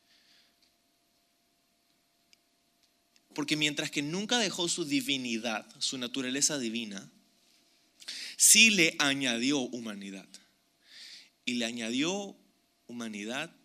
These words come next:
de, de tal forma que dice el libro de Filipenses, se humilló hasta la muerte y muerte de cruz.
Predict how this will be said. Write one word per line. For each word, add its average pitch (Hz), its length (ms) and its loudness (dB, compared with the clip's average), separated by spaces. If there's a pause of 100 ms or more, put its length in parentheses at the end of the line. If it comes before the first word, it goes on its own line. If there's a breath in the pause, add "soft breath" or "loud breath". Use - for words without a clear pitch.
(1600)
de, 113 460 -4
de 120 200 -4
tal 208 460 4 (1120)
forma 135 680 -2 (1000)
que 127 100 0
dice 135 220 2
el 147 80 0
libro 139 180 -2
de 131 60 -4
Filipenses, 120 480 -4
se - 120 0
humilló 110 480 -6 (2000 soft breath)
hasta - 320 -6
la 104 60 -6
muerte 131 380 -6
y 139 40 -6
muerte 113 320 -8
de 104 100 -8
cruz. - 580 -12